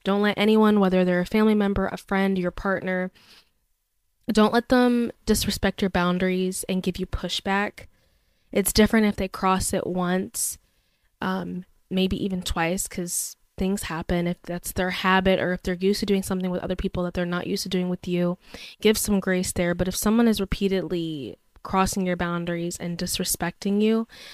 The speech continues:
the more you let them do that, you're showing them how to treat you. Stand up for yourself. Number six, I've learned that healing takes time, grace, and truth. Give yourself grace.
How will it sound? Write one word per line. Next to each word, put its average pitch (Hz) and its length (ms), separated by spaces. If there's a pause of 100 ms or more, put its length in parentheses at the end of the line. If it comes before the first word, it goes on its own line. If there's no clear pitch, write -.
(200)
the 202 60
more 202 260
you 214 200
let 202 220
them 196 180
do 180 140
that, 180 220
you're 190 120
showing 190 460
them 185 120
how 180 120
to 175 80
treat - 420
you. 151 260 (1700)
Stand 208 300
up 214 160
for 185 80
yourself. - 720 (1120)
Number 208 320
six, - 640
I've 196 160
learned 202 380
that - 220
healing 190 500
takes - 340
time, 196 600 (120)
grace, 185 440
and 180 200
truth. 208 560 (840)
Give 226 160
yourself 254 400
grace. 196 600